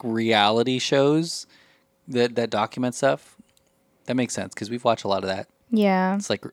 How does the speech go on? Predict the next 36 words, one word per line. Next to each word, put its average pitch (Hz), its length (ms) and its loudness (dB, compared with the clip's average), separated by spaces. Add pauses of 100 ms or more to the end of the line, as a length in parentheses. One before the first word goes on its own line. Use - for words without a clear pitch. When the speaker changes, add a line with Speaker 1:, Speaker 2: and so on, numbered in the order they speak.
Speaker 1:
I 104 200 2
R 98 240 -2
L 95 160 -4
stuff. 104 340 -4
Okay, 139 180 2
I'm 90 100 0
gonna 95 180 -4 (560)
pick 170 180 2
my 233 60 10
Speaker 2:
Now 247 800 10
Speaker 1:
thing. 320 80 4
Speaker 2:
that 202 200 8
we 202 140 4
know 190 480 4
what 175 200 4
you're 160 160 2
watching, 175 840 4
what 202 580 8
are 180 100 6
you 165 240 2
eating? 208 880 8
This 185 180 2
is 214 60 2
a 208 60 4
very 170 240 6
important 165 360 0
question 139 360 -6
because 160 240 -4
we 160 80 -4
do 160 240 -2
always - 400 0
eat - 200 -4
when - 140 -8
we - 80 -8
watch. - 540 -6
Speaker 1:
Yes. 80 420 -2